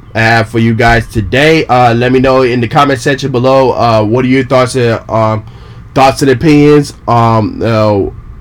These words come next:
that I d-, discussed today if you're watching on YouTube.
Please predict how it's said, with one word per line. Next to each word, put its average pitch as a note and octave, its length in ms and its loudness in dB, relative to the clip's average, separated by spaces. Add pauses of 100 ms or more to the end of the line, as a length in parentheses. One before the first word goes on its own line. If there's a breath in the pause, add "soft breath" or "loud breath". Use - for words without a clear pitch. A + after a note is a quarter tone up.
(120)
that A#2 260 0
I - 20 -2
d-, A2 360 0
discussed A#2 440 -2
today B2+ 440 2
if A2 140 -4
you're A2 100 0
watching A#2 360 -2
on A2 140 0
YouTube. E3+ 580 2